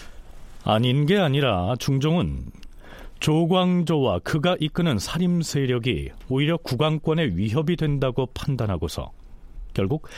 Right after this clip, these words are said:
정치적인 입장을 바꾸게 됩니다. 그것이 바로 조광조를 죽음으로 몰고 간 기묘사화로 나타났던 것입니다.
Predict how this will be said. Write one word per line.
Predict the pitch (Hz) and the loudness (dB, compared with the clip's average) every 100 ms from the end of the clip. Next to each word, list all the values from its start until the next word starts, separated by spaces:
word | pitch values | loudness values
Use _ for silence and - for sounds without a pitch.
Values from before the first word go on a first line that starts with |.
| - | -12
정치적인 | - 127 123 - 131 135 147 | -6 -2 -2 -2 -2 0 -2
입장을 | - 127 - 131 117 110 78 69 | -2 -6 -2 0 2 0 -2 -4
바꾸게 | - 101 - 123 117 131 | -6 -6 -6 -4 -2 -2
됩니다. | 120 65 62 - - - - - - - - - - | -2 -4 -8 -12 -14 -14 -14 -14 -14 -16 -16 -10 -4
그것이 | 98 98 101 | -2 0 0
바로 | 101 135 - - | 0 -2 -6 -14
조광조를 | - 120 123 117 120 113 | -4 0 0 0 0 0
죽음으로 | - - 117 117 113 | -2 -2 0 0 2
몰고 | 98 90 87 104 | 2 0 0 -2
간 | 80 73 147 - - - | -2 -4 -6 -10 -18 -12
기묘사화로 | - 107 98 104 104 - - 98 80 78 80 - - | -4 -2 0 0 0 -4 -6 -4 -4 -4 -6 -8 -6
나타났던 | 90 - - 76 - 95 | -4 -4 -6 -6 -4 -4
것입니다. | 95 - 67 - | -4 -6 -8 -12